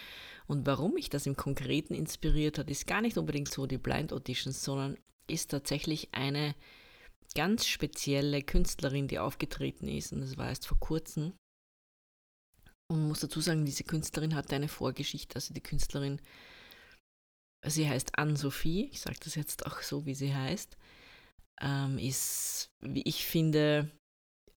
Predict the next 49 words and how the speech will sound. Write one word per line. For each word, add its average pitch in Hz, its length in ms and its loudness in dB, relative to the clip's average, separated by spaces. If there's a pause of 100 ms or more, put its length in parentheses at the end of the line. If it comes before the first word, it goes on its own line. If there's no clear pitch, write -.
(840)
e-, - 60 2 (120)
eine 156 140 6
grandiose 147 600 6
Sängerin. 135 480 2
Ich 135 120 -4
meine, 143 140 4
ich 139 100 -4
bin 143 320 2
kein 139 180 2
Coach 131 320 -2
und 131 100 0
ich 120 100 -6
kenn 127 140 -2
mich 139 120 -2
da - 80 -2
überhaupt - 260 -2
nicht 131 160 -6
aus, - 160 -2
aber - 100 -4
ich - 140 -8
finde, 151 180 -2
sie - 80 -4
ist - 100 -4
eine - 140 -4
gra-, - 220 -8 (120)
grandiose 143 520 0
Sängerin. 139 560 -2 (1080)
Und 143 480 0 (380)
ihre 151 220 4
Geschichte 170 400 2
ist 156 140 4
einfach, 143 340 0
dass 147 180 -2
sie 147 80 2
beim 139 280 0
Song 165 280 2
Contest, 143 420 -2
beim 127 160 -4
Eurovision 143 680 -2
Song 139 220 -4
Contest 135 400 -2
vor 147 100 0
ein 143 100 2
paar 139 140 0
Jahren 131 320 0
angetreten 135 640 -2
ist 147 280 -4
für - 100 -2
Deutschland. - 720 -2